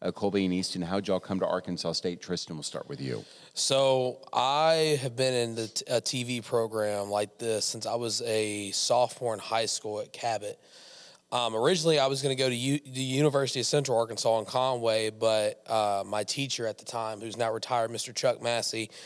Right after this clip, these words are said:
Speaker 2: forever will be in debt with that man. What a great man he is. Uh, he told me, he said, "Son, if you wanna make it big in this business, you need to go to Arkansas State. You know, you don't need to go out of state. You need to go be in Jonesboro. You need to go be a Red Wolf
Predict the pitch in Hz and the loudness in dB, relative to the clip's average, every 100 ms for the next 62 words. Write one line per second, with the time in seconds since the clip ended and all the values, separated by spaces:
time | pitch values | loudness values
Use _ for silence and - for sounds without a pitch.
0 | - - 165 165 170 156 143 139 135 131 | -12 0 2 4 2 4 4 4 2 0
1 | 120 127 - - 117 - 117 117 120 117 | 2 0 0 -2 -2 -2 -2 -2 -2 -2
2 | 120 117 117 113 113 117 113 107 117 113 | -2 0 -2 0 0 0 2 2 2 2
3 | 110 101 - - - - 135 - 135 131 | 2 0 -8 -18 -18 -8 -2 2 2 2
4 | 131 131 135 120 - 147 147 139 127 - | 0 0 0 0 2 2 2 0 -6 -10
5 | 139 127 165 170 151 127 131 131 143 113 | -8 -2 2 4 4 2 2 2 -2 -2
6 | 123 117 113 104 117 117 107 113 98 - | -2 0 -2 -4 0 0 0 -4 -4 -4
7 | 135 135 123 117 120 107 110 107 104 107 | -2 -2 -2 0 0 0 -4 -6 -6 -4
8 | - 113 101 87 - 113 110 110 135 147 | -4 -4 -6 -8 -12 -10 -8 -2 2 2
9 | 139 139 135 127 127 - 131 123 123 127 | 2 2 4 4 2 0 0 -2 -2 -4
10 | 120 123 120 117 127 147 135 127 120 135 | -2 0 0 0 0 2 2 0 -2 -2
11 | 127 123 117 110 104 127 147 139 123 127 | -2 -2 -6 -8 -4 0 4 4 2 2
12 | 123 | 2